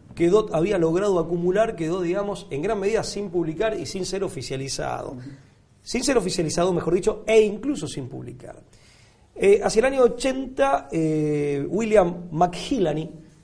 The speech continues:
Speaker 1: the second, el segundo,
Speaker 2: Ujú.
Speaker 1: escribe un libro sobre las fundaciones exentas de impuesto, impuestos, y ahí toma lo que hoy conocemos como O N Gs,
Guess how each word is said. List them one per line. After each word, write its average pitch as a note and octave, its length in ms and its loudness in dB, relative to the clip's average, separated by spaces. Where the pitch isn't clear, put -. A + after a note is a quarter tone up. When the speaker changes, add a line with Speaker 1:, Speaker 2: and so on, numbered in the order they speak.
Speaker 1:
the B2+ 100 -6
second, C3 600 -2
el B2 80 -6
segundo, E3 500 2
Speaker 2:
Ujú. A#3+ 180 0
Speaker 1:
escribe A#3 400 0
un A3 100 4
libro A3+ 280 2
sobre A3 260 4
las F3+ 160 -2
fundaciones G3+ 640 -4
exentas G3 800 -2
de C#3+ 80 -4
impuesto, E3+ 720 -4
impuestos, F#3 600 2
y G3 100 6
ahí C#4 280 4
toma F3 400 0
lo F3 180 -2
que A#3 220 -6
hoy A3+ 180 4
conocemos F3 500 -2
como C3 400 -8
O E3 160 0
N D#3 160 -2
Gs, B2+ 300 -10